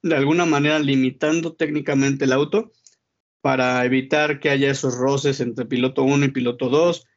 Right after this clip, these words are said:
y que no se vayan a pelear en la punta y que por ver quién gana, pues choquen los dos y se queden sin puntos. Yo creo que va más por ahí la estrategia del equipo, ¿no?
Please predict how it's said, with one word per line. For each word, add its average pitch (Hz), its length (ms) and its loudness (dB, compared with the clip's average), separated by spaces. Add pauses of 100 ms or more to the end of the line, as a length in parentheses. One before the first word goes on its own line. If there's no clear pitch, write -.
(200)
y 135 120 -2
que 139 120 0
no 139 140 2
se 139 100 0
vayan 135 220 2
a 113 120 -4
pelear 123 280 0
en 123 120 -2
la 113 140 -6
punta 175 560 0 (300)
y 131 120 -4
que 139 120 -2
por 131 240 0
ver 139 180 0
quién 139 180 0
gana, 143 480 0 (360)
pues 143 180 -8
choquen 139 360 0
los 120 140 -2
dos 160 300 0
y 135 80 0
se 120 220 -6
queden 135 320 0
sin 117 200 -8
puntos. 165 760 -2
Yo 180 140 -2
creo 190 140 2
que 180 80 0
va 160 140 4
más 156 180 2
por 139 200 0
ahí 123 100 2
la 123 100 0
estrategia 127 440 -6
del 117 160 -4
equipo, 110 340 -8
¿no? 160 220 -4